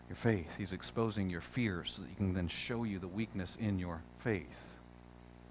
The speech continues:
And when you see him come through, you know what happens? You grow in your trust.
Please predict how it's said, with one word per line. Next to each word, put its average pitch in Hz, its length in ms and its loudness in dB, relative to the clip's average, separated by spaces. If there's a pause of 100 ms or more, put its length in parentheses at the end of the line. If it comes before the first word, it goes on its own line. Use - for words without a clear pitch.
(1000)
And 104 80 -2
when 101 80 2
you 98 80 -2
see 127 180 -2
him 123 120 4
come 110 160 0
through, 120 240 -4
you 101 120 -2
know 101 80 0
what 98 100 -2
happens? 110 340 -2
You 107 80 -4
grow 101 180 -2
in 95 60 0
your 87 120 -4
trust. - 480 -8